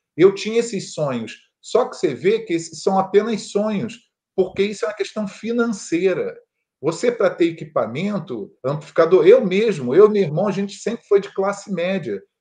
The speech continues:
mas a gente não tinha como comprar, entendeu? Primeiro que a mãe da gente não deixava, que ela dizia que a gente ia virar maconheiro. Ela nem falava que ia virar comunista, falava que ia virar maconheiro e viado. Depois emendava assim,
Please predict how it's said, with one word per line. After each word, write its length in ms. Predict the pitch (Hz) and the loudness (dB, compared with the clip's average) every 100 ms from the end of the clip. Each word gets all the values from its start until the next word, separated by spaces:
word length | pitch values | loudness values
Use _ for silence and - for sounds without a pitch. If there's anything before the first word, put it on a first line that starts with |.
| _ _ | _ _
mas 100 | 185 | -2
a 60 | 240 | -2
gente 120 | 240 | -4
não 160 | 285 247 | -6 -8
tinha 640 | - 240 302 175 117 101 _ _ | -8 -8 -4 -6 -6 -12 _ _
como 240 | 185 156 | -4 -2
comprar, 540 | 147 123 117 104 85 - _ _ _ _ | -4 -4 -2 -4 -6 -14 _ _ _ _
entendeu? 400 | 117 139 208 208 - _ | -4 4 6 4 -4 _
Primeiro 500 | 185 175 175 233 240 | -4 0 8 8 8
que 60 | 208 | 2
a 60 | |
mãe 180 | 185 196 | 0 2
da 80 | 196 | 0
gente 260 | 160 190 | 0 -4
não 140 | 190 196 | -2 2
deixava, 720 | 226 226 - 120 98 95 92 _ _ | 2 0 0 -2 -2 -6 -10 _ _
que 80 | - | 0
ela 140 | 123 127 | 2 0
dizia 280 | 123 151 | 0 0
que 120 | 156 151 | 0 -2
a 20 | |
gente 220 | 151 151 | -6 -2
ia 100 | 151 | -2
virar 240 | 151 151 | 0 0
maconheiro. 800 | 151 160 156 190 151 120 101 90 - - - | 0 -2 -4 -4 -2 -4 -4 -6 -12 -20 -6
Ela 200 | 123 143 | 0 0
nem 180 | 160 196 | 0 -4
falava 300 | 175 175 165 | -4 -4 -2
que 80 | 160 | -4
ia 80 | 156 | -2
virar 240 | 156 160 | 2 2
comunista, 540 | - 190 190 143 120 123 | 2 -2 -2 -2 -4 -6
falava 300 | - 131 131 | 0 0 2
que 80 | 143 | -2
ia 80 | |
virar 240 | 135 139 143 | 0 0 0
maconheiro 520 | 143 143 147 143 165 | -2 -4 -6 -4 -4
e 40 | |
viado. 460 | 156 180 185 131 117 | -6 -4 0 0 -2
Depois 340 | 127 - 151 | -6 -6 -4
emendava 480 | 160 160 147 139 151 | -4 -6 0 0 0
assim, 320 | 175 - 117 | -4 -12 -16